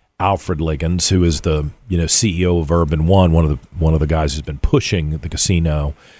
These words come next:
this entire time. And I appreciate that Alfred comes on. I mean, he runs a competing radio network, and, um,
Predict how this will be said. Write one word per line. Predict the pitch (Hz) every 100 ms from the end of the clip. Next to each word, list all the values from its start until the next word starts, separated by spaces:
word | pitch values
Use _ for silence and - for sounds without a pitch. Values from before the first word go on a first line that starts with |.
| _ _
this | 82 90
entire | 82 92 80 78
time. | 127 127 98
And | 123
I | 147
appreciate | - 165 - 170
that | 143
Alfred | 135 147 156
comes | 147 139 123
on. | 160 160 - 90
I |
mean, | 82
he | 87
runs | 98 113 95
a |
competing | 101 104 151 151 139
radio | 120 127 135 98
network, | 95 87 - 82 113 - - - _
and, | - 104 104 107 107 107
um, | 101 95 92 87 90 92